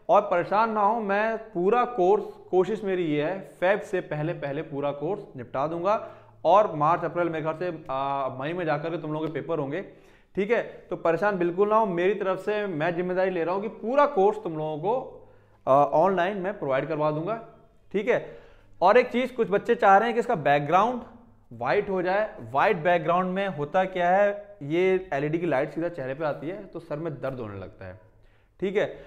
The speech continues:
तो कोशिश करो, अ, इसको मैं फिर से वही कहूँगा, इसको प्रिंट आउट निकालने के बजाय, अ, इसके लिंक तो मैं डिस्क्रिप्शन में दे ही रहा हूँ,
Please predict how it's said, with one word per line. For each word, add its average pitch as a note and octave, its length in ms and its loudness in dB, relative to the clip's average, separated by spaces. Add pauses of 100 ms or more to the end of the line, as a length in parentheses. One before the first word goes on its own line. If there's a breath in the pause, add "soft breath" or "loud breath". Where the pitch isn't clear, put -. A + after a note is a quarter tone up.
(200 loud breath)
तो G#3+ 60 2
कोशिश G3+ 380 0
करो, A3+ 220 4 (380)
अ, D3 260 4
इसको G#3+ 720 4
मैं E3+ 160 0
फिर F#3 160 2
से G#3+ 60 4
वही A3 120 6
कहूँगा, G#3+ 340 2
इसको A3 280 0
प्रिंट F#3+ 320 0
आउट A#3 180 4
निकालने F3 400 0
के E3+ 60 0
बजाय, D#3 420 0 (580 soft breath)
अ, D3 120 6
इसके D#3 200 2
लिंक G3 300 0
तो A3+ 80 0
मैं A#3 120 -2
डिस्क्रिप्शन A3 400 -2
में A#3 120 -2
दे G#3+ 80 4
ही C4 120 2
रहा B3 120 4
हूँ, B3+ 300 -4